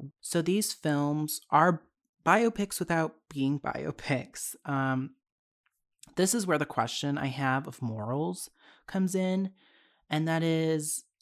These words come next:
is it okay to make stories about people that aren't true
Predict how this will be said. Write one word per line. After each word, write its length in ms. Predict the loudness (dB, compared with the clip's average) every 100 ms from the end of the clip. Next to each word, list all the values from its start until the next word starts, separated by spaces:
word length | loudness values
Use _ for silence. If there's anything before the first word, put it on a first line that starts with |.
| _ -4
is 180 | 0 2
it 80 |
okay 920 | 2 2 -4 -8 -4 0 0 0 -2 -4
to 120 | -4 -2
make 300 | 0 -2 -4
stories 560 | -6 -4 0 0 -2
about 300 | -2 -4 -4
people 380 | -6 -8 -4 -2
that 180 | -2 -2
aren't 360 | 0 2 2 -2
true 880 | -10 -6 -2 0 0 -2 -4 -6